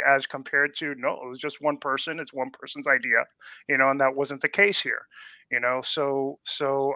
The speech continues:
I think the corroboration with that and, and the witnesses and everything that we've seen, especially what you're talking about, the, the, the, the painstaking, uh,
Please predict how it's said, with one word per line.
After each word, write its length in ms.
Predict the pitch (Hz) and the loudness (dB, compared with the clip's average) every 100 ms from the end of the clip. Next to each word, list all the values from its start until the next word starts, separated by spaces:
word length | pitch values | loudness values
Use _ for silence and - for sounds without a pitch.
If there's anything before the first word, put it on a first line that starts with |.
| 139 | 2
I 80 | |
think 260 | 143 170 165 | 4 2 2
the 80 | 165 | -2
corroboration 1040 | - 143 143 139 139 143 147 170 160 156 - - _ - | 0 6 6 6 4 2 2 -2 -4 -6 -12 -20 _ -18
with 400 | 120 127 156 - | -8 2 2 4
that 320 | 185 214 233 _ - | 4 6 4 _ 0
and, 340 | 135 127 127 123 - | 2 2 -2 -8 -2
and 200 | 131 127 | -2 -2
the 80 | 123 | -8
witnesses 560 | 135 151 180 202 202 | -8 -6 -6 -4 -4
and 100 | 151 | -4
everything 320 | 131 156 170 165 | -4 -4 -6 -4
that 160 | 151 | -2
we've 180 | 156 147 | -2 -2
seen, 380 | - 196 196 160 | 2 4 4 4
especially 600 | 143 - 160 - 165 160 | 0 2 2 2 -4 -2
what 180 | 143 135 | -2 -2
you're 140 | 151 | -2
talking 400 | - 151 139 143 | 4 4 4 0
about, 320 | 123 135 131 127 - | -2 0 0 -2 -4
the, 280 | 127 123 120 - - _ _ - | -2 -2 -4 -10 -20 _ _ -6
the, 160 | 139 127 | -4 -2
the, 120 | 135 | -4
the 140 | - 135 | -2 -4
painstaking, 920 | - 190 190 - 180 170 - 160 156 135 | 4 6 6 2 4 4 2 -4 -2 2
uh, 160 | 143 | 4